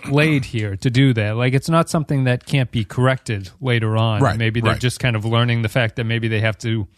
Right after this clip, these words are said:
Speaker 1: um, I don't know if this is the case because I honestly don't remember, but I don't know if they're kind of realizing as they're writing it that maybe they need to be a little bit more explicit with Archer's,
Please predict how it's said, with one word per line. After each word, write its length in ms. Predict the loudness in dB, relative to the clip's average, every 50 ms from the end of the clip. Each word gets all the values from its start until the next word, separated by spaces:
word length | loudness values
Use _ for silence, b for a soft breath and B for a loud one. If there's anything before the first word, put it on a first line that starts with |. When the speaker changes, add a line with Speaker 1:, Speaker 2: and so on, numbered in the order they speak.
| _ _ _ -6
Speaker 1:
um, 240 | -4 -4 -4 -2 0
I 80 | 0
don't 160 | 0 0 2 2
know 140 | 2 2 0
if 80 | 0
this 180 | -2 -6 -8 -8
is 80 | -10 -10
the 60 | -8
case 200 | -8 -6 -6 -6
because 220 | -6 -6 -4 -2
I 80 | -2 -2
honestly 300 | -2 -2 -4 -4 -6 -6
don't 140 | -6 -6 -6
remember, 300 | -6 -6 -6 -6 -6 -4
but 160 | -4 -2 -2
I 60 | 0
don't 240 | 0 0 0 0 0
know 160 | 0 0 0
if 140 | -2 -2 -2
they're 260 | -2 -2 -2 -2 -2 B B B B B B B B B _ _ _ _ _ _ -2
kind 160 | 0 0 0
of 100 | 2 2
realizing 480 | 4 4 4 4 4 2 0 0 -2
as 140 | -2 -2 -2
they're 100 | -2 -2
writing 240 | 0 0 0 2 0
it 140 | 0 0 -2
that 180 | -4 -4 -2
maybe 220 | -2 -2 0 0 -2
they 100 | -2 -2
need 160 | -2 -2 -4
to 80 | -4 -2
be 240 | 0 0 0 0
a 120 | 0 0 -2
little 180 | 0 0 0 0
bit 140 | -2 -4 -4
more 160 | -2 -2 -2
explicit 680 | -2 -4 -8 -8 -4 -2 -2 -2 -2 -4 -6 -6 -4
with 140 | -4 -2 -2
Archer's, 720 | 0 0 0 0 0 0 0 0 0 -2 -4 -6 -10 -12